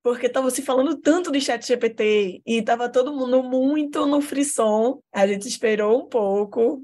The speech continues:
pra ver o que é que ainda não tavam falando, pra gente vir gravar exatamente com esse tema mais técnico e mais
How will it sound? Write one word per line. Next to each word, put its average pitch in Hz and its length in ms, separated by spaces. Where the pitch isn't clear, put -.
pra 208 180
ver 208 160
o 208 60
que 220 100
é 240 60
que 302 120
ainda 254 280
não 240 180
tavam 233 340
falando, 214 760
pra 214 220
gente 233 600
vir 233 380
gravar 240 760
exatamente 240 760
com 285 100
esse 285 300
tema 226 400
mais 233 380
técnico 202 680
e 208 120
mais 208 600